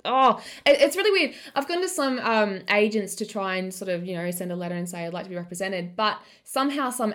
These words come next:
agents won't even accept you, and they won't take unsolicited people. And then I go, "Well, how does that work?" Because you need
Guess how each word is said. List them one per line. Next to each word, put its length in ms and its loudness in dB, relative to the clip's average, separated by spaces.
agents 500 -2
won't 260 0
even 480 -6
accept 480 -6
you, 160 -4
and 80 -6
they 80 -4
won't 220 -4
take 260 -8
unsolicited 840 -6
people. 380 -2
And 80 -2
then 80 -2
I 80 -2
go, 160 0
"Well, 160 -4
how 180 0
does 100 -6
that 280 -2
work?" 640 -2
Because 280 -4
you 80 -2
need 340 -2